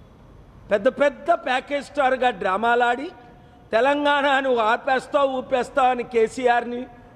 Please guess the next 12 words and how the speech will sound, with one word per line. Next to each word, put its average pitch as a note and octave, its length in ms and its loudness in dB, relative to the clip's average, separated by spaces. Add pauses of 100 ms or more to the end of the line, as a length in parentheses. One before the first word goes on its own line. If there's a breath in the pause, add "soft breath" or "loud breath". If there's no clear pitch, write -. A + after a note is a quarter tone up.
(140)
బీజేపీని A#3 840 -2 (640)
అక్కడ F3 280 -2
తిట్టి, F#3+ 480 -4
కాంగ్రెస్ని, A#3 720 -2 (680)
ఆవిడ A#3 220 0
పార్టీ A3 460 -2
పెట్టినప్పుడే A#3+ 600 -2 (140)
చెప్పాను A#3 320 0
ఆవిడ G#3 160 2
ప్యాకేజ్ G#3 460 -2
స్టార్ F#3+ 260 0
అని, D#3+ 180 -6